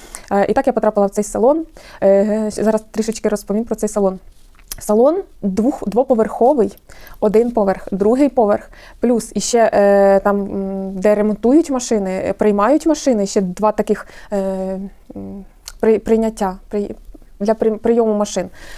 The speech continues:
е, такі гаражі. О, ми їх назвали гаражі. Е, два брудних і один виставковий, це теж окремо, який завжди був відкритий, завжди там було, е, як, якщо стоїть якась машина на виставку, то це добре, але вони коли відкривали, то там і листя залітали, і мухи, і, і, і що тільки там не було.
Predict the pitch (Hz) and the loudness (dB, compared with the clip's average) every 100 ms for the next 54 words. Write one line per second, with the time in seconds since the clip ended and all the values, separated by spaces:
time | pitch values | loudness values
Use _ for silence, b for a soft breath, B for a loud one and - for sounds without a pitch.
0 | B 196 202 202 185 220 196 185 - - | B -4 -4 -2 0 0 0 -4 -8 -14
1 | 202 190 180 220 226 208 202 202 208 196 | -6 -6 -2 -4 -2 -4 -4 -2 -2 -4
2 | 175 B B B B 196 175 190 202 185 | -8 B B B B 0 0 2 0 0
3 | - 202 185 202 180 - 208 208 190 269 | -6 -4 0 0 0 -2 0 2 4 2
4 | 339 240 - 202 - 254 330 233 214 208 | 4 2 0 -4 2 2 4 2 2 0
5 | 202 202 214 247 214 202 214 214 202 214 | 0 0 0 2 2 0 0 0 0 -2
6 | 196 196 - 269 269 220 202 208 208 202 | -2 -4 -2 -2 0 -2 -2 -4 -4 -2
7 | 202 196 B B - 196 202 214 214 - | -2 -4 B B -4 0 2 2 -2 -2
8 | 220 220 208 202 196 202 214 202 196 214 | 0 0 0 -2 -4 -4 -4 -2 -2 -2
9 | 220 196 - 196 190 190 - 196 262 302 | -2 -6 -4 -6 -4 -6 -2 2 4 4
10 | 202 196 196 208 208 202 202 196 - 208 | 2 2 2 2 -2 -2 -2 -2 -2 0
11 | 247 254 208 190 190 240 302 254 233 233 | 2 2 0 -2 0 0 2 2 0 0
12 | 240 226 202 202 294 277 247 214 214 220 | -2 0 0 0 -2 0 -2 -2 -2 -2
13 | 214 254 240 220 208 196 202 180 | -2 -2 -2 -2 -6 -8 -6 -8